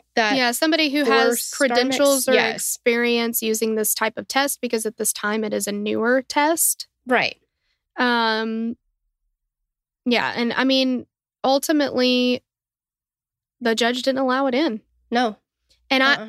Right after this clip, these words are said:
Speaker 2: I, I think that's the right move.
Speaker 1: Yeah. I mean, you can't, you can't call, you can't bring something into evidence when it's like a maybe or
Speaker 2: Could
Speaker 1: we're
Speaker 2: be
Speaker 1: not
Speaker 2: right, could be wrong.
Speaker 1: sure. Yeah.
Speaker 2: Exactly. Like, I've s-, we've seen the Innocence Files.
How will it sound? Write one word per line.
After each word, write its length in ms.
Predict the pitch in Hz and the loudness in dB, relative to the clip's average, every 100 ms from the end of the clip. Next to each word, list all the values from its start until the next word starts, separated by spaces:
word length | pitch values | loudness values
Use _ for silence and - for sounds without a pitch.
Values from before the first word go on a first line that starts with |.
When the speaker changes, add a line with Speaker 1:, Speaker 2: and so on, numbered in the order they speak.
| - | -2
Speaker 2:
I, 120 | 285 | 0
I 40 | 294 - | 0 0
think 220 | 254 247 | 0 2
that's 220 | 294 - | -2 0
the 100 | 320 | 0
right 220 | 311 330 302 | 2 2 0
move. 580 | 381 466 269 220 - _ _ _ | -2 -2 -2 -4 -12 _ _ _
Speaker 1:
Yeah. 260 | 226 220 214 _ _ _ - | -2 -2 -6 _ _ _ -4
I 120 | 269 | 0
mean, 260 | 285 302 277 | 0 0 -2
you 140 | 247 269 | -6 -8
can't, 480 | - 269 294 285 - _ _ _ _ _ _ | -2 0 0 -2 -6 _ _ _ _ _ _
you 120 | 262 | -4
can't 280 | 277 349 - | 0 0 -2
call, 560 | - 311 370 370 - _ _ | -2 0 2 0 -2 _ _
you 60 | 254 | -4
can't 240 | 349 349 | -2 0
bring 160 | 320 330 | -2 -2
something 280 | 320 311 | -2 -2
into 200 | - 262 - | -2 -2 -2
evidence 580 | 254 302 262 214 214 - - | -2 0 2 0 -2 -6 -2
when 220 | 247 247 | 2 4
it's 160 | 233 254 | 2 2
like 180 | 233 233 | 0 0
a 180 | 214 - | 0 -2
maybe 1000 | 202 202 208 277 285 - - - 214 240 | -6 -4 -2 -2 -4 -8 -10 -8 -6 -4
or 160 | 226 220 | -2 2
Speaker 2:
Could 120 | 339 | 2
Speaker 1:
we're 60 | 415 | 2
Speaker 2:
be 80 | |
Speaker 1:
not 100 | 311 | 2
Speaker 2:
right, 200 | 247 269 | 2 2
could 240 | 285 311 302 | 0 0 2
be 100 | 320 | 4
wrong. 320 | 370 392 311 | 4 4 2
Speaker 1:
sure. 120 | 320 | -2
Yeah. 60 | 311 | -2
Speaker 2:
Exactly. 640 | 269 254 302 202 226 214 - | 2 4 4 0 -4 -4 -2
Like, 340 | 262 233 240 | 0 2 0
I've 200 | - 262 | -2 -2
s-, 180 | 294 - | -2 -4
we've 200 | 269 330 | 0 0
seen 260 | - 415 453 | 2 2 2
the 120 | 440 427 | 2 2
Innocence 360 | 415 415 330 | 0 0 0
Files. 600 | - 247 214 - - - | 2 0 0 -6 -8 -10